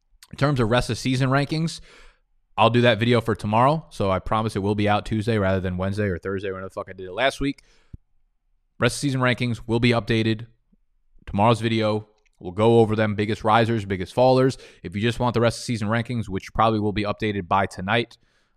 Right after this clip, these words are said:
or after Monday Night Football, you can get them on Patreon, patreon dot com forward slash B D G E. I'm gonna put my cute little animation I made for Patreon 'cause I work very hard on this.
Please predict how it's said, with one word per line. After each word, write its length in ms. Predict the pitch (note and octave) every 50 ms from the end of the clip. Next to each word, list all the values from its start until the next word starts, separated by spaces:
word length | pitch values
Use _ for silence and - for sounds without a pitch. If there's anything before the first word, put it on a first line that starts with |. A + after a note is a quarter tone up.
| _ _
or 240 | G#2+ G#2 G2+ F#2+ F2+
after 260 | G#2+ G#2 G2+ - G#2+
Monday 240 | G2 G2 G2 G2 G2
Night 200 | G2 F#2+ F2+ -
Football, 500 | - C#3+ C#3 C#3 C3+ C3+ C3 C3 A#2+ B2 -
you 100 | G#2+ G2+
can 80 | G#2 G2+
get 100 | A2+ G#2+
them 160 | A2 G#2+ G#2+
on 80 | G#2
Patreon, 440 | G2+ A#2 A#2+ A2 - A2+ A2 G#2+ -
patreon 320 | - A#2+ A2+ - A#2+ A#2 A2+
dot 120 | A2 G#2+
com 300 | - A2+ G#2+ G#2+ G#2 G2+ - - - _ _ _
forward 200 | G#2+ A2+ A#2+ A2+
slash 460 | - - G#2 G2+ G2+ G2+ - - - - - _ _ _
B 300 | _ G#2 G#2+ A2 G#2+ - - _ _ - -
D 300 | - G#2 G2+ G2 F#2 - -
G 300 | - - G2+ G2 F#2 - - - -
E. 220 | C3 C3 B2+ A#2+ - - _ _ _ _ _ _ _ _ -
I'm 60 | F#2
gonna 40 | -
put 160 | - A2+ -
my 140 | G2 F#2 F2+
cute 240 | - - A2 -
little 180 | - G2+ G2 -
animation 540 | - G#2 G2+ F#2+ F#2 G2+ A2 G#2+ - A2+ G#2+
I 80 | G#2 G2+
made 240 | G2+ G2+ G#2 G2+ -
for 80 | G2
Patreon 400 | - - G#2+ G2+ - A2 G#2 G2+
'cause 100 | F#2 E2+
I 80 | - F#2+
work 180 | F#2 F#2 F2 F2
very 340 | E2+ E2 F#2+ G2 G#2 G#2 F#2+
hard 240 | F#2+ G2+ G#2+ G#2+
on 140 | G#2+ G#2+ G#2+
this. 380 | G#2+ G#2+ G#2+ - - - -